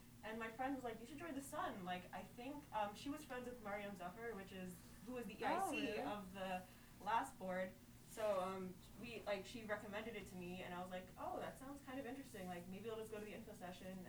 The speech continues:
Speaker 1: And I just went to the info session on a whim. And, um, Shreya and Sophie, who were the edit-, the, they were the editors on the one thirty-seventh board,
Speaker 2: Yes.
Speaker 1: they gave the presentation for the science section, and I was like, "I'm a science major.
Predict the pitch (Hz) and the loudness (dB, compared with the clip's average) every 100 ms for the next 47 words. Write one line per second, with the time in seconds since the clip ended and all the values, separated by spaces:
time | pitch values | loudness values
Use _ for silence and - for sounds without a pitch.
0 | 175 175 175 175 180 185 - - 196 - | -2 -2 -2 -2 -2 -2 -2 -4 -2 -4
1 | 202 214 208 214 208 220 214 226 185 175 | -6 -6 -4 -6 -6 -6 -4 -4 -2 -2
2 | 190 240 - - - - - 208 196 196 | -2 -6 -10 -12 -12 -10 -4 0 0 0
3 | 190 185 190 190 - 269 269 214 214 254 | -2 0 0 0 -2 0 2 2 0 -2
4 | 277 226 208 202 - 220 202 196 190 180 | -2 -2 -6 -8 -8 -6 -2 -2 -2 -4
5 | 196 185 208 208 202 - 208 208 165 240 | -6 -4 -4 -4 -4 -8 -8 -6 -6 -2
6 | 294 294 240 247 254 247 196 196 190 196 | -2 2 2 2 -2 -2 -4 -4 -4 -4
7 | 196 180 - 214 220 208 - 170 170 180 | -6 -6 -6 -4 -4 -4 -6 -6 -4 -4
8 | - - - 214 - - - - 220 220 | -8 -12 -10 -10 -10 -12 -14 -10 0 2
9 | 302 285 269 247 233 233 226 226 214 196 | 2 0 0 2 0 0 -4 -4 -6 -6
10 | 185 208 220 202 185 170 190 190 185 185 | -6 -2 -2 -2 -4 -6 -6 -4 -2 -2
11 | 180 180 - 202 233 190 175 175 170 165 | -4 -4 -6 -4 -4 -2 -4 -4 -6 -8
12 | 190 233 | -4 -2